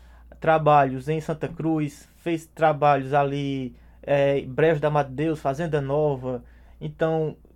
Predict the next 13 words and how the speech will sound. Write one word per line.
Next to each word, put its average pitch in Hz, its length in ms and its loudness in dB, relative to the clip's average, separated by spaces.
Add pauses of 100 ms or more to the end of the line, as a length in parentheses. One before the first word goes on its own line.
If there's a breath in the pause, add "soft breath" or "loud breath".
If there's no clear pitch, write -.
(140)
se - 320 -6
relacionou 180 440 0
muito 202 240 -2
bem 165 180 -2
com 156 100 -8
os 151 100 -4
empresários 151 560 0
de, 147 140 -4
de 143 100 -8
Toritama, 147 840 -2 (380 soft breath)
com 170 200 -6
o 160 40 -8
pessoal 156 720 0